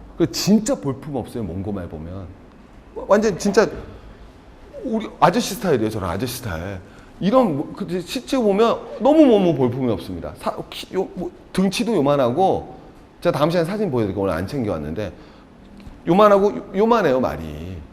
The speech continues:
아주 조그만 말입니다. 근데 이 골 때리는 말이 작으니까 뭐 같다? 지구력이 좋습니다. 예, 순발력도 떨어지지 않고. 그래갖고 먼 거리를 이동해 가는 거예요. 그러니까 얘네들이 한번 가봅니다.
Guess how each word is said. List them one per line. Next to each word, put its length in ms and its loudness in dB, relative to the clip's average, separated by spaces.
아주 240 0
조그만 320 2
말입니다. 580 -2
근데 200 2
이 160 0
골 220 -4
때리는 260 2
말이 440 -2
작으니까 480 -4
뭐 160 -6
같다? 380 -8
지구력이 560 -4
좋습니다. 480 -18
예, 200 -8
순발력도 640 0
떨어지지 460 -4
않고. 380 -16
그래갖고 360 0
먼 320 4
거리를 340 4
이동해 300 -6
가는 240 -14
거예요. 160 -16
그러니까 360 2
얘네들이 260 6
한번 220 2
가봅니다. 460 0